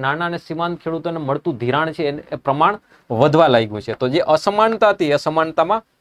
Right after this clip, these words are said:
ઘટાડો થઈ રહ્યો હતો, એ બાબત સારી થઈ ગઈ. તો આપણે જે મુદ્દો ચર્ચા કરી છે એ મુદ્દા પરથી એક સવાલ છે, તો વીડિયોને પોઝ કરો, વાંચો અને પછી જવાબ આપો. પહેલું સ્ટેટમેન્ટ છે કે સહકારી બેંકો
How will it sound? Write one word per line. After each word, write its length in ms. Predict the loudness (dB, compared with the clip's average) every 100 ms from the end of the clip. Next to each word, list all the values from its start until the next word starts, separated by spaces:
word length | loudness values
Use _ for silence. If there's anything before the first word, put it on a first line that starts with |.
| _ -8
ઘટાડો 380 | 0 4 4 0
થઈ 120 | -4
રહ્યો 140 | -6 -6
હતો, 100 | -4
એ 20 | 0
બાબત 240 | 2 0 -4 _ _ _ -2
સારી 260 | -2 -2 -6
થઈ 100 | -12
ગઈ. 100 | -6
તો 40 | -2
આપણે 240 | -2 -2 -4
જે 40 | -4
મુદ્દો 160 | -2 -2 -2
ચર્ચા 300 | -4 -2 0
કરી 240 | 0 0 -2
છે 60 | -6
એ 40 | -6
મુદ્દા 220 | 0 0 0
પરથી 300 | -4 -8 -12
એક 60 | _ _ _ -6
સવાલ 240 | 0 2 0
છે, 60 | -4 -8
તો 40 | -6
વીડિયોને 320 | -6 -6 -8 -4
પોઝ 220 | -4 -2 -2
કરો, 140 | -2 0 -2
વાંચો 320 | -2 0 0
અને 120 | 0 -4 -8 _ _ _ -6
પછી 260 | -2 0 2
જવાબ 260 | 4 6 6 2
આપો. 180 | 0 -10 _ _ _ _ _ _ _ _ _ _ _ _ _ _ _ _ _ _ -20 -20 _ _ _ _ _ _ _ _ _ _ _ _ _ _ _ _ _ _ _ _
પહેલું 180 | 4 4
સ્ટેટમેન્ટ 440 | 4 0 0 -4 -2
છે 60 | -6
કે 60 | 0
સહકારી 500 | 0 2 2 2 2
બેંકો 240 | -2 0